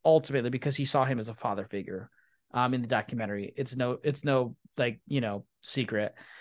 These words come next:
Um, and when he gets into the league, you know, he's, like, this ultra megastar,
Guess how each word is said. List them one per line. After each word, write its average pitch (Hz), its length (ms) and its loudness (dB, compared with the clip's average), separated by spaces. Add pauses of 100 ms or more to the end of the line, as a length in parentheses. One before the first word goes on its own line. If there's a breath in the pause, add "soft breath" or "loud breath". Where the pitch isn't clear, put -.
(400 loud breath)
Um, 123 240 6
and 147 80 6
when 165 80 6
he 170 80 6
gets 185 200 4
into 175 160 4
the 165 80 4
league, 165 500 6 (100)
you 156 100 0
know, 143 400 2
he's, 151 340 4
like, 175 180 10
this 175 220 4
ultra 170 360 6
megastar, 131 880 -2